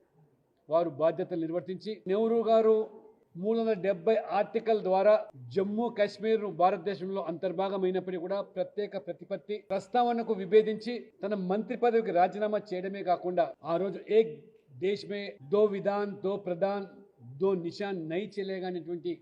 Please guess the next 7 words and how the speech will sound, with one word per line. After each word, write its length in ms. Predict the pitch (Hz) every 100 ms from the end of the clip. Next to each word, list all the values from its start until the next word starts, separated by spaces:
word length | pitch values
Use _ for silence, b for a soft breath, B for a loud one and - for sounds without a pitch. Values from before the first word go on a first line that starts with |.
| _ - 156
ఉద్యమానికి 540 | 151 196 214 226 220 208
ఊపిరిపోసి, 600 | 196 185 180 185 185 220 - - _ _ _ -
నా 160 | 190 185 170
దేశంలో 340 | 208 240 226 240
ఉన్నటువంటి 460 | 233 202 226 226 226 - - _ 170
కాశ్మీర్కు 560 | 185 190 226 226 233 202
వెళ్ళడానికి 520 | 202 208 220 226 226